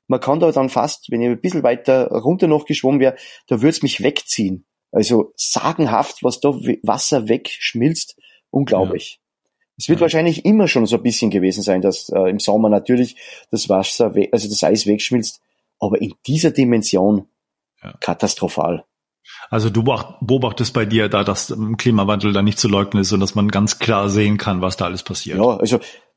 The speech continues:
Speaker 1: äh, zum Beispiel bei euch in Deutschland, ähm,
Speaker 2: Mhm.
Speaker 1: ihr habt's fünf Gletscher.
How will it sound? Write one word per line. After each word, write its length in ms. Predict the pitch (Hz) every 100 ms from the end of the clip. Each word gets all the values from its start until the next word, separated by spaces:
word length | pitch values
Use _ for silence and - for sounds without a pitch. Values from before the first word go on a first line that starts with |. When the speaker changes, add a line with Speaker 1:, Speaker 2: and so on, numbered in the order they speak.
| - _ -
Speaker 1:
äh, 200 | 101 104 - _ _
zum 140 | 113
Beispiel 320 | 101 127 -
bei 80 | 135
euch 180 | 117 143
in 80 | 127
Deutschland, 640 | 107 127 - 107 131 - _ _ _ -
ähm, 280 | 110 110
Speaker 2:
Mhm. 120 | 110 101
Speaker 1:
ihr 80 |
habt's 220 | 117 123 -
fünf 340 | - 165 160
Gletscher. 460 | - 123 - 92